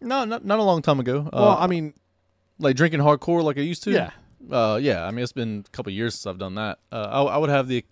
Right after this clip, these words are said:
Speaker 1: you know, two, three shots on, you know, on, on a weekend night.
Speaker 2: Okay.
Speaker 1: Just, just to get by. Or
Speaker 2: But
Speaker 1: just
Speaker 2: when's
Speaker 1: maybe
Speaker 2: the,
Speaker 1: have
Speaker 2: uh, wh-, when's the last time you can honestly say that you got drunk?
Speaker 1: Hmm.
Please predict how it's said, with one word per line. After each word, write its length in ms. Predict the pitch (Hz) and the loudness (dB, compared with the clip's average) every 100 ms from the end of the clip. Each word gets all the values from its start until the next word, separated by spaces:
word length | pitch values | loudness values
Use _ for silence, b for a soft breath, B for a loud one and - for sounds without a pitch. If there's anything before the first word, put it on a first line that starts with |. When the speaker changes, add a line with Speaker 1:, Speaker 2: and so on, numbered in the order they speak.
| _ | _
Speaker 1:
you 60 | 147 | -10
know, 140 | 101 92 b b b b b _ _ | -10 -10 b b b b b _ _
two, 160 | - 113 | -8 -6
three 200 | 113 101 | -6 -8
shots 320 | - 104 - | -6 -6 -6
on, 140 | 104 - | -16 -14
you 140 | 120 | -12
know, 320 | 104 98 95 - - | -10 -10 -12 -16 -16
on, 160 | 107 | -14
on 160 | - 110 | -10 -8
a 60 | |
weekend 340 | 104 107 110 98 | -6 -6 -8 -6
night. 260 | 98 117 - _ _ _ _ _ | -6 -6 -8 _ _ _ _ _
Speaker 2:
Okay. 180 | 151 135 | -8 -4
Speaker 1:
Just, 100 | 127 | -4
just 140 | 123 - | -6 -8
to 60 | |
get 140 | 117 98 | -8 -4
by. 300 | 104 117 135 | -2 0 2
Or 40 | |
Speaker 2:
But 60 | 160 | 2
Speaker 1:
just 100 | 151 | 4
Speaker 2:
when's 140 | 185 - | 2 2
Speaker 1:
maybe 60 | |
Speaker 2:
the, 60 | - | 0
Speaker 1:
have 140 | 170 | 2
Speaker 2:
uh, 60 | 175 | 2
wh-, 200 | 151 165 | 0 -2
when's 160 | 165 214 | 0 2
the 60 | 226 | 2
last 180 | 185 | 2
time 160 | - 170 | 0 0
you 100 | 156 | 0
can 140 | 151 139 | -2 -2
honestly 420 | 135 143 139 143 | -2 -2 -4 -8
say 220 | - 127 | -6 -6
that 200 | 110 107 | -6 -10
you 80 | 127 | -8
got 160 | 113 101 | -6 -6
drunk? 280 | 117 87 - _ _ _ _ b b b b b b b b b _ _ _ _ _ _ _ _ _ - | -10 -16 -18 _ _ _ _ b b b b b b b b b _ _ _ _ _ _ _ _ _ -20
Speaker 1:
Hmm. 440 | 101 101 92 87 | -16 -14 -14 -16